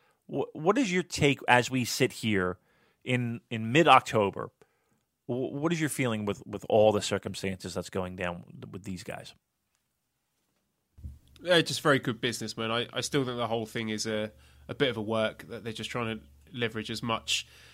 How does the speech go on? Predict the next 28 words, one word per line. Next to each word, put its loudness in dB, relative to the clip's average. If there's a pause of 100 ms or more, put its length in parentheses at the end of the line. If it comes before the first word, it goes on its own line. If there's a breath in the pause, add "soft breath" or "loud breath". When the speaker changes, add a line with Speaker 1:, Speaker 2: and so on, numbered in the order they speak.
(200 soft breath)
Speaker 2:
power 6
as 0
they 0
can -10
get 0
going 0
into -6
the -8
contract -6
negotiations -4
so -4
they -2
can, -8 (120)
you -10
know, -4
get -4
a -8
few -2
extra -8
digits -2
on -4
whatever -4
they're -4
signing. -2 (1800)
Speaker 1:
Do -4
you 2
think 2
that's, 4